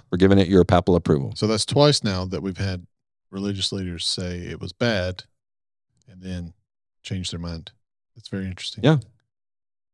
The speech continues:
Speaker 1: So if the Pope likes it, you're good.
Speaker 2: You're good to go.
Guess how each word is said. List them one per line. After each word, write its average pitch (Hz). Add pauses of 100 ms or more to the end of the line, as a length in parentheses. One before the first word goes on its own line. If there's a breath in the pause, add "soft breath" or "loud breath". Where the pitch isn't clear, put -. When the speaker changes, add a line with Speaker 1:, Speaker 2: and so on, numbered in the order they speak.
(580)
Speaker 1:
So -
if 95
the -
Pope 147
likes 170
it, 120
you're 95
good. 120 (120)
Speaker 2:
You're 101
good 113
to 120
go. 127